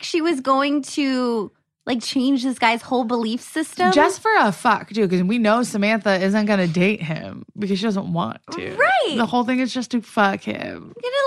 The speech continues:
Speaker 1: gonna, like, ruin this guy's, like, entire life
Speaker 2: But
Speaker 1: to
Speaker 2: if
Speaker 1: try to have
Speaker 2: anybody, if anybody could, it's
Speaker 1: <laughs>
Speaker 2: Samantha. <laughs>
Speaker 1: True, but it's like, le-, just l-, leave him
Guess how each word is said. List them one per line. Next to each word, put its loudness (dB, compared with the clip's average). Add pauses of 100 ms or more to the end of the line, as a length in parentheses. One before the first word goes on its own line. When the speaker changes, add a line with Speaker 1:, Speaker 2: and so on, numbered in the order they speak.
(160)
Speaker 1:
gonna, -4
like, -4
ruin 2
this -2
guy's, 0
like, -4
entire 0
life -4 (460)
Speaker 2:
But -2
Speaker 1:
to 0
Speaker 2:
if 0
Speaker 1:
try 4
to 0
have 4
Speaker 2:
anybody, -4 (280)
if 0
anybody 0
could, -4 (400)
it's -2
Speaker 1:
<laughs> -2
Speaker 2:
Samantha. -4 (160)
<laughs> 0 (260)
Speaker 1:
True, 0 (140)
but 0
it's -4
like, -2 (300)
le-, -8 (180)
just -8 (160)
l-, -16
leave -8
him -4